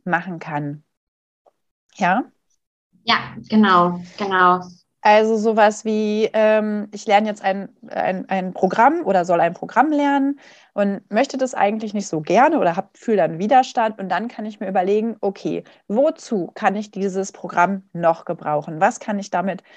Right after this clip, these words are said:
Speaker 1: noch machen? Welche Vorteile bringt es mir in der Zukunft oder wofür kann ich es benutzen? Und dann darüber,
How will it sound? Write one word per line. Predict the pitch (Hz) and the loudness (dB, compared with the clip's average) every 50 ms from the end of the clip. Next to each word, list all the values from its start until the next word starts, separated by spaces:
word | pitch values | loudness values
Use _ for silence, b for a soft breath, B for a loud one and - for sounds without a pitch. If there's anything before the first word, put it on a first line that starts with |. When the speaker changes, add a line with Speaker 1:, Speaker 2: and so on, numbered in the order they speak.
| b b b _ | b b b _
Speaker 1:
noch | 202 196 190 208 208 - - | 2 4 4 4 2 0 -2
machen? | 190 170 185 - - 170 170 180 180 | -2 -2 -4 -6 -10 -12 -12 -8 -4
Welche | 185 175 190 220 226 - 240 | -2 0 0 0 0 -4 -10
Vorteile | - - 214 196 190 190 - - 165 160 170 165 | -4 2 4 4 4 4 0 -4 -6 -6 -6 -8
bringt | - - 170 165 165 - | -8 -8 -8 -8 -10 -14
es | 160 - - | -14 -14 -12
mir | 185 160 | -10 -8
in | 190 180 | -6 -6
der | 170 165 | -6 -8
Zukunft | - - 196 175 - - - 160 165 160 - - - | -8 -10 -12 -12 -10 -10 -10 -10 -10 -12 -14 -14 -10
oder | 180 170 160 165 B B B B B B B - | -6 -6 -6 -6 B B B B B B B -6
wofür | 185 185 233 247 233 - 226 214 | 0 2 2 2 2 0 -2 -2
kann | - - 202 190 185 | -2 -4 -4 -4 -4
ich | 185 - | -6 -10
es | 165 - - | -12 -12 -10
benutzen? | - 190 180 175 170 160 - - 165 165 165 | -8 -8 -6 -6 -6 -8 -8 -12 -12 -12 -10
Und | - - 180 165 - | -10 -10 -10 -4 -2
dann | 180 160 185 220 233 220 | 0 0 2 0 0 0
darüber, | 202 170 196 202 208 240 220 202 208 196 196 202 208 | 2 4 4 4 4 2 0 2 2 2 2 0 -2